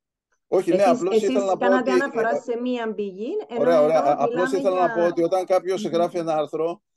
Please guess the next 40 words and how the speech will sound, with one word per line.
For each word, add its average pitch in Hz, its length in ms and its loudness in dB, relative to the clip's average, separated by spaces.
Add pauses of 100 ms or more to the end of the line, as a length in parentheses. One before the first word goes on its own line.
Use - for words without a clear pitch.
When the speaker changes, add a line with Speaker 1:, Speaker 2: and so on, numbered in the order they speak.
(160)
Speaker 1:
ε, 156 160 0
θέλει 190 520 -2
με 156 120 -8
τη 147 140 -12
μία 165 520 -6 (200)
να 165 160 -2
έχει 202 160 -6
τις 196 180 -12
πιο 214 200 -2
σα-, 170 200 -2
τις 156 380 -8
πιο 202 180 0
αξιόπιστες 147 600 -2
πηγές. 135 340 -4
Δηλαδή, 143 680 -2 (280)
δεν 180 220 -4
είναι 170 220 -4
τώρα, 156 200 -2
εντάξει, 156 300 -4
μπορεί 160 180 -6
να 180 60 -4
σε 165 140 -10
βγάζει 151 280 -6
σε - 120 -10
ένα 151 120 -8
ωκεανό 147 640 -4
πηγών, 160 380 -6
αλλά 196 220 -2
το 180 120 -8
θέμα 196 260 -8
είναι 196 140 -8
ότι 175 380 0
οι 165 100 0
αξιόπιστες 160 520 -6
πηγές 226 300 -8
είναι, 208 280 -8 (300)
ε, - 120 -10
συνηθέστατα 175 680 -2
στο 156 200 -6
PubMed. 156 360 -2